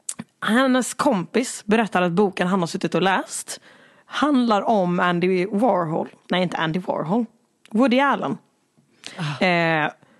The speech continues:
Speaker 1: hon, hon säger också in faktan, jag har skällt ut Woody Allen på en fest i New York en gång.
Speaker 2: Oh, få in det.
Speaker 1: Och då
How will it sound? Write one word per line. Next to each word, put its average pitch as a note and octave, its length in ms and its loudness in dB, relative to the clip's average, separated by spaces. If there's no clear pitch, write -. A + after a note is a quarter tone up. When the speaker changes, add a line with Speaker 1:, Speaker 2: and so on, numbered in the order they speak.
Speaker 1:
hon, A#3 440 0
hon C4+ 160 2
säger D4 220 2
också - 180 0
in D#4+ 140 0
faktan, E3 580 0
jag F#3+ 200 2
har F3 140 2
skällt E3+ 320 -2
ut E3+ 240 0
Woody E3 200 2
Allen D#3+ 300 0
på E3+ 80 -2
en D#3+ 100 0
fest - 380 -4
i F3 40 0
New E3+ 140 2
York F#3+ 300 0
en B3+ 200 2
gång. E3+ 280 -2
Speaker 2:
Oh, A3+ 260 -6
få F#3+ 100 -4
in D#3+ 100 0
det. A3 180 -4
Speaker 1:
Och G#3+ 400 0
då F#3+ 460 2